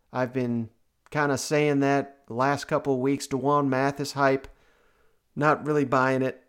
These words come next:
I mean, I think he's gonna be the guy, obviously, but forty-nine points is a ton of points to put up. I know Arkansas is just gonna be clearly outmatched in this, basically on every aspect of the field, so it,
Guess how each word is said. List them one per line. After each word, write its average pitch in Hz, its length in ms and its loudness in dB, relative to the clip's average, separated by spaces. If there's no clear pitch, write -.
I 120 60 -2
mean, 131 120 0
I 131 80 0
think 139 180 -6
he's 143 140 -8
gonna 143 160 0
be 147 80 0
the 139 100 0
guy, 139 320 2
obviously, 135 540 0
but 117 400 -2
forty-nine 156 480 0
points 156 340 0
is 117 140 -8
a 117 60 -6
ton 147 260 0
of - 160 -6
points 143 300 -2
to - 80 -6
put 143 240 0
up. 123 420 0
I 143 60 -4
know 156 160 4
Arkansas 165 420 2
is 139 100 2
just 139 140 -8
gonna 151 80 -4
be 135 120 0
clearly 143 440 0
outmatched 127 640 0
in 131 160 -4
this, 127 160 -6
basically 160 380 2
on 127 100 2
every 139 320 2
aspect 127 500 0
of 131 60 -4
the 120 80 -4
field, 117 340 -2
so 120 280 -2
it, 135 160 -6